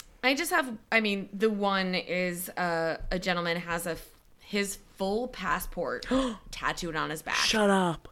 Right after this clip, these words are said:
Speaker 2: Those expire.
Speaker 1: He's
Speaker 2: <laughs>
Speaker 1: never gonna get, he's never gonna be a spy.
Speaker 2: No.
Speaker 1: He's,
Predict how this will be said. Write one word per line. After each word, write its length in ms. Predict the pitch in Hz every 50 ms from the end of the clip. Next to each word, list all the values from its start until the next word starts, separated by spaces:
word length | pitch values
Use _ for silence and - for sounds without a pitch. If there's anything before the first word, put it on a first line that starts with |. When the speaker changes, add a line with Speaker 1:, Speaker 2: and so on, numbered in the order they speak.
| - - _ _ _ - - - - - - -
Speaker 2:
Those 240 | 208 277 403 466 466
expire. 640 | 466 - - - 214 196 269 392 392 240 175 - - 240 240 214
Speaker 1:
He's 420 | - - 339 381 415 - - - - -
Speaker 2:
<laughs> 600 | - - 440 415 - - - 539 508 - - -
Speaker 1:
never 280 | - 254 254 294 523 523
gonna 440 | 622 605 494 523 494 494 523 453 262
get, 260 | - - - 494 - - - - 269 -
he's 220 | - - 453 453 -
never 180 | 392 415 466 523 539
gonna 100 | 508 453
be 100 | 254 240
a 60 | 208
spy. 760 | 180 - - - - - 156 127 127 127 123 123 117 123 175 214
Speaker 2:
No. 420 | 185 175 170 170 185 220 269 277 - - - - - _
Speaker 1:
He's, 400 | - - - - 220 208 - 339